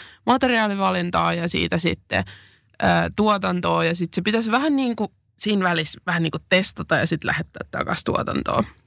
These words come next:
Niin siis ihmisillä on ihan hämärtynyt se käsite siitä, että mikä oikeasti on vaate,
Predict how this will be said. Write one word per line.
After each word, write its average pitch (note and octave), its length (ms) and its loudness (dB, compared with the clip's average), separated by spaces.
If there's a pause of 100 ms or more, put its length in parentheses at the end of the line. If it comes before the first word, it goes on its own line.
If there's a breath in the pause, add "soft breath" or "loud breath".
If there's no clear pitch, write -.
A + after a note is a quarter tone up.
Niin G3 180 4
siis G3+ 280 -2
ihmisillä C#4+ 560 2
on G3 100 2
ihan A#3 240 -2
hämärtynyt F#3 720 0
se - 200 -2
käsite - 460 -4
siitä, - 480 -2
että - 180 -2
mikä A3 220 2
oikeasti A3 540 -2
on F3+ 220 2
vaate, F#3 400 2